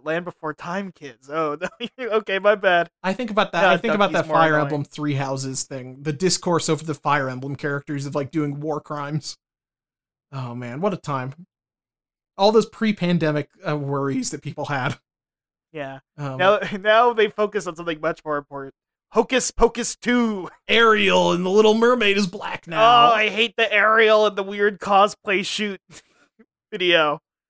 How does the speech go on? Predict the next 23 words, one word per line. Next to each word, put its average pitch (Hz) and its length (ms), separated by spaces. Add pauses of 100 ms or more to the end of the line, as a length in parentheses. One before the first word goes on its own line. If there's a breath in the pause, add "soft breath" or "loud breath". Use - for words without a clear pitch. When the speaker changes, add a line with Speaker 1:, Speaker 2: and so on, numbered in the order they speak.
Speaker 2:
I 175 100
hate, 208 260 (200)
uh, - 180
Turning 214 380
Red. 180 480
I'm 202 140
turning 220 320
red 202 280
thinking 220 240
about 214 160
this 214 160
movie. 185 440 (460)
Speaker 1:
I 180 80
think 392 160
people 233 220
didn't 180 320
get 151 160
mad 143 240
about, 151 200
I 156 100
think 233 160
Turning 170 280
Red, 139 320